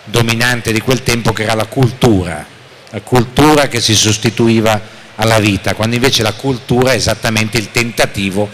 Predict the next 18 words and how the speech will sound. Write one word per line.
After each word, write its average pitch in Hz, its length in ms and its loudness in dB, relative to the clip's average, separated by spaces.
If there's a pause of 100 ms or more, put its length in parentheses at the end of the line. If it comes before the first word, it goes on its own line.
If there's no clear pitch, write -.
(200)
di 110 100 -10
dar 107 220 0
forma 110 400 0
alla 95 180 -2
vita. 101 380 -2 (300)
Questo 117 260 -4
è 107 40 -2
il 92 60 -8
grande, 104 440 -2 (440)
la 104 100 -6
grande, 117 320 0
il 120 60 -8
grande 131 260 0
seppellimento 123 1080 0
che 110 160 -4
ha 107 240 0 (440)
forse, 110 440 0
no? 107 320 -4